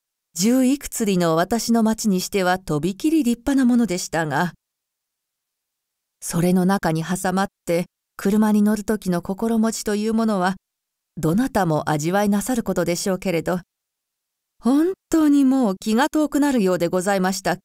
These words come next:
け。まるで図書の羊でございますわね。精神的に恐ろしいばかりでなく、もう身内がズキズキ痛むような。それはもう、何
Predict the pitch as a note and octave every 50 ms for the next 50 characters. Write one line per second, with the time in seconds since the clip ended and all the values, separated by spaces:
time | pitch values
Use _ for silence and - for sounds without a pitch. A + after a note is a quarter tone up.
0 | _ _ - D#3+ D#3 F3 G3 F#3+ F#3+ - _ _ _ _ _ _ _ _ _ _
1 | _ _ _ _ _ _ _ _ - F3 F3 D#3+ D#3+ E3 E3+ E3 F#3 F#3 F#3 E3+
2 | - _ _ _ _ _ _ - - D#3+ D3+ D3+ - - G#3 G#3 G#3 A3 G#3 -
3 | - - - F#3 F3 F#3+ F#3+ A#3 A#3 A#3+ A#3+ - B3+ B3 A#3+ A3+ A#3+ - - -
4 | F#3 D#3+ D#3+ F#3+ - - A#3 C4+ C#4 C#4 - - _ _ _ _ _ _ _ _
5 | _ _ _ _ _ _ _ _ _ _ _ _ _ _ _ _ _ _ _ _
6 | _ _ _ _ - - - - C#3 D3 D3+ - - A3+ A3+ A3 A#3 A3+ - A#3
7 | A3+ G#3+ F#3 F#3+ F#3+ - A3+ A3 G#3+ - - A3 F3 D#3 F#3 F#3+ F#3+ G3+ F3 D#3
8 | C#3 D#3 D3+ D#3 E3 D#3+ D#3+ - D#3+ D#3+ D3+ D#3 _ _ _ _ _ _ _ _
9 | _ _ - G3+ A3 G#3+ G3+ F#3+ F3+ F#3 F#3+ G#3 A3+ C4 B3+ - C4+ A#3+ B3 B3
10 | G#3+ F#3 G#3+ C4+ - G4+ F#4 C#4 G#3+ - F3+ F3 F3 F#3 - C4+ D#4 F#4+ G4+ F#4
11 | B3+ F3 D#3+ D#3 - - G#2 A#2+ F#3+ F#3 - - _ _ _ _ _ _ _ _
12 | _ _ _ _ _ _ _ - - - D#3+ D3+ E3 F#3 G3 G3 G3 G3 G3+ G3
13 | F#3+ F#3 - - _ _ _ _ _ _ _ _ _ - - F#3 F#3+ G#3+ C4 E4+